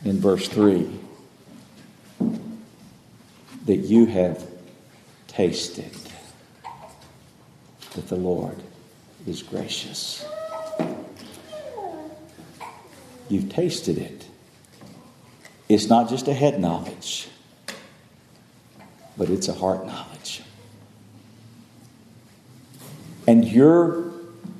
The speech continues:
rejoicing and belief in Jesus Christ is an evidence that God has touched you with his Spirit and given you a heart to love him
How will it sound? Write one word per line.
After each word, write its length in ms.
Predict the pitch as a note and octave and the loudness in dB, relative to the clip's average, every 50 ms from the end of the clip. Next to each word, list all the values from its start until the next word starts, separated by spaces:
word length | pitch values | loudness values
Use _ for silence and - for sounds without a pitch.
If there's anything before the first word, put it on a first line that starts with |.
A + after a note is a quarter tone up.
| - - - - - | -20 -20 -16 -2 2
rejoicing 760 | A2+ A2+ A2+ A2 A2 A#2+ B2+ C#3 C#3 - C#3+ C#3 C3+ - A#2 | 2 2 2 4 6 6 6 6 4 0 -2 -2 -2 -2 -2
and 160 | G#2 F#2+ F#2 | -2 -4 -4
belief 600 | F#2+ F#2+ F#2 F#2 G2+ A2 A#2 A#2+ B2+ C3+ C3 - - - - - - - | -4 -4 -2 0 2 4 4 4 4 2 -2 -6 -8 -12 -16 -16 -8 -6
in 140 | G2 G2+ | -4 -2
Jesus 480 | G2 - A#2+ A#2 A#2 A2+ - - - - | 0 2 4 4 4 4 2 -2 -4 -6
Christ 680 | - - - A#2 A2+ A#2 B2 B2 - - - - - - - - - - - - - - - - - - - - - - - - - - - - - - - - - - - - - - - - | -8 -4 -2 0 0 0 -2 -4 -6 -8 -10 -12 -14 -16 -20 -20 -20 -20 -20 -20 -20 -20 -20 -20 -20 -20 -20 -20 -20 -20 -20 -20 -20 -20 -20 -20 -20 -20 -20 -20 -20 -20 -20 -20 -20 -20 -8 -2
is 180 | A#2 G#2+ G2 A2 | -2 0 0 2
an 240 | F#2 F#2 F#2 G2+ | 0 0 0 -2
evidence 1040 | - C#3 D#3+ F3 - B2 - - F#2 G2 - - - - - - - - - - - - - - - - - - - - - - - - - - - - - - - - - - - - - - - - - - - - - - | 2 2 2 2 2 -2 -2 -2 -4 -8 -10 -12 -12 -8 -6 -6 -6 -6 -8 -12 -20 -20 -20 -20 -20 -20 -20 -20 -20 -20 -20 -20 -20 -20 -20 -20 -20 -20 -20 -20 -20 -20 -20 -20 -20 -20 -20 -20 -20 -20 -20 -20 -20 -16 -6 -2
that 160 | G2+ G2+ G2 | -2 0 4
God 200 | A2+ A2 A#2 A2+ | 4 4 6 4
has 160 | G2 F#2+ - - - | 2 0 -2 -2 0
touched 320 | C3 B2 - - - - | 0 0 0 -2 -2 0
you 100 | A2 G#2+ | 0 2
with 220 | G2 F#2+ F#2 - | 2 0 0 0
his 160 | G#2 F2+ - - | -2 -2 -2 -2
Spirit 580 | - - A#2+ G#2+ G2 F#2 F#2 E2 - - - - - - - - - - - - - - - - - - - - - - - - - - - - - - - - - | 0 4 4 4 4 4 0 -4 -6 -10 -14 -18 -20 -20 -20 -20 -20 -20 -20 -20 -20 -20 -20 -20 -20 -20 -20 -20 -20 -20 -20 -20 -20 -20 -20 -20 -20 -20 -20 -14 -4
and 180 | - G2 F#2 F#2+ | -2 0 2 6
given 300 | G#2+ A2 G#2 G#2 F#2 F#2 | 6 6 6 6 2 2
you 400 | F#2 G2+ G2 F#2 F#2 - - - - - | 2 4 4 4 4 2 0 -8 -8 -8
a 60 | F2+ | -8
heart 640 | - - - - G#2+ G2 F#2 F#2 - - - - - - - - - - - - - - - - - - - - | -8 -8 -8 0 2 4 4 4 2 -2 -8 -12 -16 -18 -20 -20 -20 -20 -20 -20 -20 -20 -20 -20 -20 -20 -20 -20
to 140 | - - G2+ | -10 -4 -4
love 320 | F2 F2 F#2+ G2 G#2+ G#2 B2+ | -2 2 4 2 2 2 2
him 420 | B2+ B2+ C3+ - C3+ - - - | 0 0 0 -2 -6 -8 -12 -18